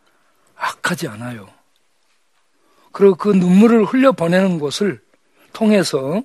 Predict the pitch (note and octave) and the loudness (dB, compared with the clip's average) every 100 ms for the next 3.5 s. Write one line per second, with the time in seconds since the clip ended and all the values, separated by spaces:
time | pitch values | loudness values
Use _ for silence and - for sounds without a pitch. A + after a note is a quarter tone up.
0 | _ _ _ _ _ _ _ _ _ _ | _ _ _ _ _ _ _ _ _ _
1 | _ _ _ _ - - G#3+ - F3+ F#3 | _ _ _ _ -10 -2 -2 0 2 4
2 | F3 F#3 A#2 _ _ _ - - A3 G#3+ | 4 0 -2 _ _ _ -12 -4 2 2
3 | F#3+ F3 F#3 D3+ | 2 0 -2 -6